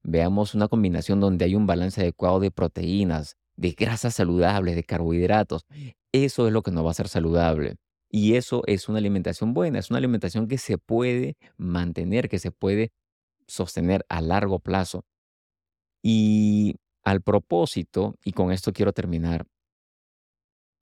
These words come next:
una alimentación saludable no es necesariamente una dieta.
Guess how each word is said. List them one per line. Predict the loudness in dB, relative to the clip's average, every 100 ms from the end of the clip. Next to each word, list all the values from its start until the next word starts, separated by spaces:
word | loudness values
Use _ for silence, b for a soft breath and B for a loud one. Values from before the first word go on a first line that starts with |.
| _
una | 2 4
alimentación | 4 2 0 0
saludable | 0 2 4 4 2 -2 -6 -12 _ _ _
no | -2 2 2
es | 2
necesariamente | -2 -2 -2 0 -2 -2
una | -6
dieta. | -6 -8 -10